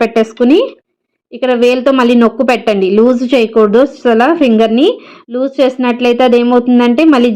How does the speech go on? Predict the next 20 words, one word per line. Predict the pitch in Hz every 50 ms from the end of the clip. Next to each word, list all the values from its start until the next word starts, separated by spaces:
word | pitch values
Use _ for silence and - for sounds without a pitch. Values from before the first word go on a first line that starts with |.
| 233
జారిపోయే | 226 220 220 220 - 233 233 220 233
ఛాన్స్ | 220 220 214 202 208 220 202
ఉంటుంది. | 196 190 160 170 - - _ -
కాబట్టి | 240 220 240 240 - 370 415 480 - - - - _ - 247
ఇలా | 254 262 262 262 254
మనం | 254 247 240 226 220
నొక్కు | 220 226 247 226 240
పెట్టినప్పుడు | 233 233 240 233 233 220 240 247 330 466 605 587 - - _ _ _ _ _ _ _ _ _ _ _ _ _ _ _ _ _ _ _ _ _ _ _ _ _ _ _ _ _ _ _ -
అలా | 233 233 254 262 254 240
వేలుతో | 240 233 240 240 233 254 247
నొక్కు | 240 226 - 240 220
పెట్టి | 247 254 254 - 427 453 440
టైట్ | 311 277 254 - - 254
చేసుకోండి, | 220 226 - - 226 208 202 196 - 226
మీకు | 233 226 233 247 233
ఎంత | 226 220 254 226 233
వీలైతే | 240 247 247 240 233 233 240 311
అంత | 320 277 254 240 240
టైట్ | 220 214 214 214 -
చేసుకోండి. | 233 220 220 - - 214 196 170 -